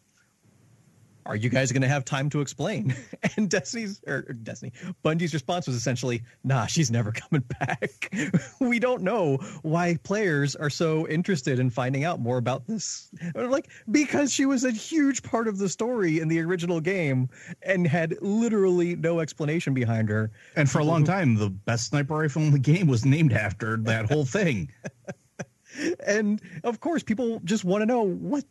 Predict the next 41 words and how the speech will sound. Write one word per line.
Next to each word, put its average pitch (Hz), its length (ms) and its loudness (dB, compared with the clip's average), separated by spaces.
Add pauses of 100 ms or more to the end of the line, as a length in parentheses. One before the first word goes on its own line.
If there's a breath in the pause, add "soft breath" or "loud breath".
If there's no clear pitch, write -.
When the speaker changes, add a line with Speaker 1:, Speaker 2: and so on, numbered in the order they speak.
(100)
Speaker 1:
the 240 160 -2
fuck - 380 -2
that 156 160 0
was 151 160 0
about. 165 480 -2
But 135 360 0 (260 loud breath)
again, 143 360 0
they 127 160 0
had 117 300 -2
no 113 220 -4
plan. 113 600 -4
It 151 60 -6
was 113 120 -2
just 110 140 -4
something 117 180 -4
they 107 120 0
shoved 110 280 -2
in 110 160 2
there. 139 280 2
And 135 180 0 (220 loud breath)
like, 117 260 -2
like 123 160 0
you 139 60 0
said, 185 160 0
Roger, 117 280 0
let's 123 260 -2
see 135 120 0
where 123 180 2
it 120 120 -2
takes - 260 -6
us. 208 180 -2 (120)
Sometimes 117 540 0
that 117 180 -2
fails. 113 480 -2
And 107 340 0
this 123 240 -2
is 117 140 0
one 135 200 2
of 135 80 2
them, 110 180 4
because 110 500 -2